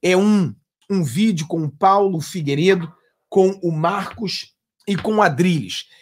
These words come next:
E eles debateram exatamente esse assunto.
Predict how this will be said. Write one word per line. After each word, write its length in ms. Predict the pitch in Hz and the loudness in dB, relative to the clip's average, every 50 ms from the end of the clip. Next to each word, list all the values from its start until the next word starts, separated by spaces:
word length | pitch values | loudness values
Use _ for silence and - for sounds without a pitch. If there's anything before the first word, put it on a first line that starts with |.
| _ _ | _ _
E 80 | - 240 | -4 -4
eles 200 | 294 285 240 208 | -2 -2 -2 -4
debateram 680 | 208 294 269 277 226 - - 269 254 254 262 247 247 - | -2 0 2 2 2 2 0 0 2 4 2 2 0 -4
exatamente 640 | - 220 185 262 247 - 226 202 208 220 220 196 226 | -4 -2 0 0 0 0 0 0 0 0 0 -2 -2
esse 160 | 214 - - | -2 -2 0
assunto. 520 | 214 - - - - 220 202 170 - - | -2 -2 -2 -2 0 2 2 2 0 -4